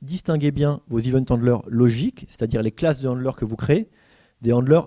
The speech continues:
physiques, c'est-à-dire ceux que vous enregistrez sur le disruptor. Et pour pouvoir distinguer les deux,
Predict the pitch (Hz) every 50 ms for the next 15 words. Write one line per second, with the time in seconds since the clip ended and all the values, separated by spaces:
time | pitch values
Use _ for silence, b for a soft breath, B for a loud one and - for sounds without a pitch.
0 | - - - 165 151 151 147 131 - - - 120 120 120 113 - - 180 165 139
1 | 120 120 120 151 160 147 160 151 143 151 143 - - - 170 190 190 160 131 -
2 | - 143 131 131 135 127 - _ _ _ _ - 135 127 - 131 - - - 98
3 | - - - _ _ _ _ _ _ _ _ _ _ _ _ _ _ _ _ _
4 | _ _ _ _ _ _ _ _ _ _ _ _ _ _ _ _ _ _ _ _
5 | _ _ _ _ _ _ _ _ _ _ _ _ _ _ _ _ _ _ _ _
6 | _ - 120 120 - _ _ - 139 - 165 156 147 165 151 147 139 - - 139
7 | 131 131 127 123 120 120 143 208 240 233 -